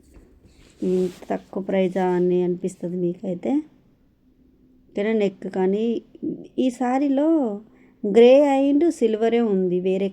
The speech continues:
కలర్స్ లేవన్నమాట. అట్లా ఓ-, ఒక రెండు మూడు కలర్స్ కనుక ఉంటే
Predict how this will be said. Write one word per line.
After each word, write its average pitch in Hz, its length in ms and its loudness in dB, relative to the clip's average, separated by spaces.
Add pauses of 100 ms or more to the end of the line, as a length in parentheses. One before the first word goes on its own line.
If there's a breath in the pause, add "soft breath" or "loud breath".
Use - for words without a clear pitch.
కలర్స్ 185 420 -6
లేవన్నమాట. 175 640 -4 (640)
అట్లా 185 200 -8 (560 loud breath)
ఓ-, 196 220 -2 (160)
ఒక 208 80 -8 (100)
రెండు 208 200 -4
మూడు 196 240 -2
కలర్స్ 202 360 -4
కనుక 202 160 -6 (120)
ఉంటే 196 180 0